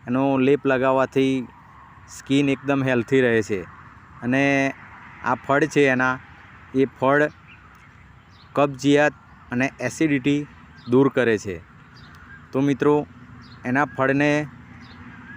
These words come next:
તોડીને એના બીજ નીકાળી લેવાના છે અને એમાં થોડું મીઠું અને મરચું નાખવાનું છે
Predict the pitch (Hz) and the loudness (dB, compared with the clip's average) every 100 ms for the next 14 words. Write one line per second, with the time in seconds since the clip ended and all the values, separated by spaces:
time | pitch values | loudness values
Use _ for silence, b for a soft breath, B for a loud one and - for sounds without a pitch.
0 | - - - - - - - - - - | -20 -20 -20 -20 -20 -20 -20 -20 -20 -20
1 | - - - - 139 151 160 156 156 160 | -20 -20 -20 -2 2 4 4 4 2 2
2 | 160 - - - - - - - - - | 0 -4 -18 -20 -20 -20 -20 -20 -20 -20
3 | - - - - - - - - - - | -20 -20 -18 -18 -20 -20 -20 -20 -20 -8
4 | 127 139 156 143 139 147 151 143 156 151 | -2 2 2 2 2 2 0 0 2 2
5 | 160 143 135 131 123 131 131 - - - | 4 4 2 2 0 -2 -4 -6 -20 -20
6 | - 123 131 131 135 147 139 143 143 139 | -14 -4 -2 0 0 0 0 2 2 0
7 | 120 151 156 135 139 131 127 143 143 123 | 0 0 0 0 0 0 -2 -2 0 0
8 | - 120 120 110 120 | 0 -2 -2 -4 -6